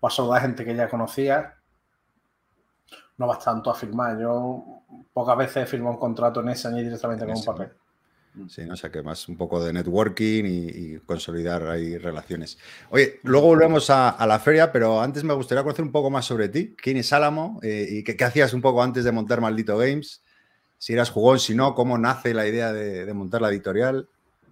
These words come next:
Speaker 2: Y, eh,
Speaker 1: Vale, pues yo he jugado, soy jugón desde siempre. El... Empecé cuando era pequeño igual, pues mi hermano estaba jugando el Monopoly, el Trivial, y yo, somos cinco hermanos, y yo era más pequeño, iba ahí a ver si me dejaban jugar algo, contestaba algo.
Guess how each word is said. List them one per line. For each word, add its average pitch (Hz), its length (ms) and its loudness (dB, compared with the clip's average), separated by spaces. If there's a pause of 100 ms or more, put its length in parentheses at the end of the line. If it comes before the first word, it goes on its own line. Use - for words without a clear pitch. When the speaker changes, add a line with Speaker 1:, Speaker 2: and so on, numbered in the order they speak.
(400)
Speaker 2:
Y, 104 180 -10
eh, 92 140 -8
Speaker 1:
Vale, 120 380 6
pues 104 160 -4
yo 139 220 2
he 139 80 4
jugado, 135 260 0
soy 135 160 -6
jugón 139 400 2
desde 113 260 -4
siempre. 107 480 -12 (300)
El... 107 720 -6 (880)
Empecé 123 640 -4
cuando 127 200 -2
era 127 100 2
pequeño 127 460 -2
igual, 123 340 0
pues 101 180 -8
mi 110 80 -8
hermano 107 200 -8
estaba 113 220 -2
jugando 117 220 -2
el 113 60 -6
Monopoly, 127 460 -2
el 120 120 -4
Trivial, 123 460 -2
y 101 60 -10
yo, 120 560 -4
somos 117 260 -12
cinco 123 200 -6
hermanos, 131 440 0
y 117 40 -4
yo 120 80 -2
era 120 80 -4
más 120 180 -4
pequeño, 123 420 -4
iba 123 440 -2
ahí 123 120 -4
a 120 60 -2
ver 123 100 -6
si - 120 -12
me 123 80 -4
dejaban 120 260 0
jugar 123 260 4
algo, 127 300 -2
contestaba 123 460 -2
algo. 143 320 0